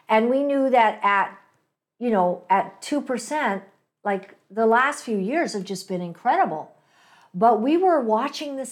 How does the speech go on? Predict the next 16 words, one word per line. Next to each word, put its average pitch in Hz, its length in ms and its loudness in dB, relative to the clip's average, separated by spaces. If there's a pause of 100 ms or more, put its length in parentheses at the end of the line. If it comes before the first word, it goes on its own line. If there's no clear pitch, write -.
signs 190 380 -4 (180)
while 190 180 4
we 226 140 0
were 240 180 -6
doing 240 200 -4
the 302 200 -14
show. 170 160 -2 (640)
And 208 140 2 (100)
so 240 100 0
we 208 180 2 (100)
went 233 180 2
to 262 100 -14
the 226 160 0
Lord 208 180 2
and 202 120 -4
I 190 40 -8